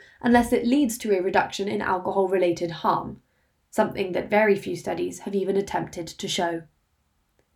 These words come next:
For some public health and temperance campaigners, the mere existence of advertising is proof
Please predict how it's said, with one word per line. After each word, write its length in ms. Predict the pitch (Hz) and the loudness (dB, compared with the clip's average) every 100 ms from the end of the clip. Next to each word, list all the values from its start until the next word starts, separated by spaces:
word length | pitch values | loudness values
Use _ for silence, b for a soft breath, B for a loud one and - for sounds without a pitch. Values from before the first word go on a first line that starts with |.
| b b b b b | b b b b b
For 100 | 247 | 0
some 240 | 233 247 226 | 6 6 6
public 320 | 214 196 - | 4 2 0
health 280 | 196 190 - | 0 0 -2
and 160 | 196 180 | -8 -4
temperance 480 | 185 180 185 185 | -4 -4 -6 -8
campaigners, 680 | - 180 180 180 185 226 - _ _ _ - | -8 -8 -6 -8 -6 -8 -12 _ _ _ -2
the 80 | 233 | 4
mere 220 | 220 202 | 6 6
existence 580 | 185 202 262 - 196 160 | 4 6 6 6 -2 2
of 100 | 190 | 8
advertising 760 | 226 233 202 190 180 180 180 - b | 8 8 0 0 -2 -4 -6 -12 b
is 160 | - 226 | -2 -2
proof 540 | - 339 247 202 - | 4 6 6 4 -8